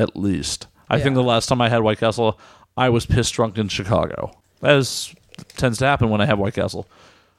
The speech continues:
Speaker 1: Though my fa-, absolute favorite time of getting White Castle was during Exotica New Jersey in twenty twelve.
Speaker 2: Hmm.
Speaker 1: Tegan and Texas were featuring,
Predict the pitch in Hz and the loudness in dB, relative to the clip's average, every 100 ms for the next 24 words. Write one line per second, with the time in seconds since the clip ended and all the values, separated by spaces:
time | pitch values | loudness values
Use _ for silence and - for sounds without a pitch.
0 | _ - 139 160 151 139 - 151 - 143 | _ -4 0 2 2 0 2 0 2 0
1 | 147 151 131 139 123 120 123 113 110 113 | 2 2 2 2 2 2 2 0 0 2
2 | 110 110 104 110 - 107 104 107 101 - | 4 2 2 0 2 2 4 2 0 -6
3 | - - - _ _ _ _ _ - 107 | -16 -20 -20 _ _ _ _ _ -14 -2
4 | 135 139 131 117 104 120 127 131 127 120 | 0 2 0 -2 2 4 2 2 2 4
5 | 110 113 113 95 - 107 123 131 117 110 | 2 0 -2 -4 -4 2 4 4 2 0
6 | 107 104 - 110 101 92 - _ _ _ | 0 -2 -4 -6 -6 -10 -16 _ _ _
7 | _ - - - 127 127 113 - - 82 | _ -18 -12 -2 0 2 0 0 0 2
8 | 135 226 269 - - _ - - 185 190 | 2 2 -2 -6 -20 _ -20 -12 -10 -10
9 | 143 147 - - _ _ _ _ _ - | -12 -16 -20 -20 _ _ _ _ _ -4
10 | 160 170 185 165 139 127 139 - 127 - | 0 2 2 2 -2 -2 -2 -2 -8 -4
11 | 107 139 123 - 101 98 | -2 0 0 0 -4 -4